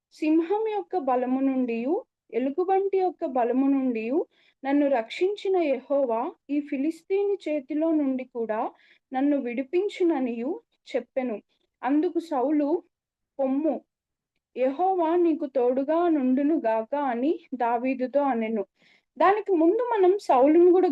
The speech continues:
గమనించినట్లయితే, రాజుగా ఉన్నాడు, కానీ సౌలు కూడా ఏమాత్రం దేవుని వైపు చూసినట్టు మనం ఇక్కడ చూడమన్నమాట. సౌలు దానికి ముందు యుద్ధాలు చేశాడు,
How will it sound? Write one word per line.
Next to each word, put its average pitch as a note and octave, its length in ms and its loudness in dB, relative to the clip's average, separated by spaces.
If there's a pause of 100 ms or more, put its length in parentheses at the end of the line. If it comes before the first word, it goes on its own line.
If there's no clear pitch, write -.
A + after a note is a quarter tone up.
గమనించినట్లయితే, B3+ 1160 0 (240)
రాజుగా C4+ 560 4
ఉన్నాడు, C4+ 640 4 (420)
కానీ G#4 420 2 (180)
సౌలు F4 340 6
కూడా G4 460 4
ఏమాత్రం D#4+ 800 4
దేవుని D#4+ 300 6
వైపు F4 320 4 (100)
చూసినట్టు D4 520 0
మనం E4 280 6
ఇక్కడ D4 220 0
చూడమన్నమాట. B3 800 0 (580)
సౌలు F4 380 8
దానికి F4+ 380 6
ముందు D#4 220 8
యుద్ధాలు E4+ 480 6 (120)
చేశాడు, C4+ 500 4